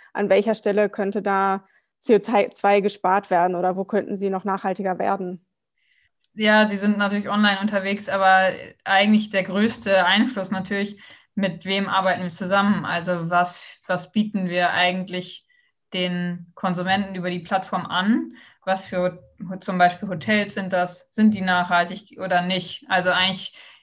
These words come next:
Speaker 2: eher über, sie sind eigentlich eher der Hebel und können stimulieren, was angeboten wird.
Speaker 1: Oder auch beispielsweise wahrscheinlich, ähm, Zertifikate oder Icons
Speaker 2: Genau.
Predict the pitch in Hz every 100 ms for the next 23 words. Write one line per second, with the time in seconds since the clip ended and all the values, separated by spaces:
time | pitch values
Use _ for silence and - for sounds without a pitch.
0 | _ 196 185 180 180 208 190 185 180 180
1 | 180 165 _ _ _ _ _ _ _ _
2 | - 208 196 185 185 190 185 180 208 214
3 | 196 190 190 - 185 185 175 202 185 180
4 | 180 180 - _ _ - - 196 185 185
5 | 202 202 190 190 196 - - _ - 190
6 | - 208 214 196 180 180 190 175 175 175
7 | 175 165 _ _ _ _ _ 220 208 196
8 | 196 190 196 196 196 - 190 185 190 190
9 | 185 185 190 190 - - 180 180 - 175
10 | - 202 - 196 190 185 196 190 170 175
11 | - 202 - 202 202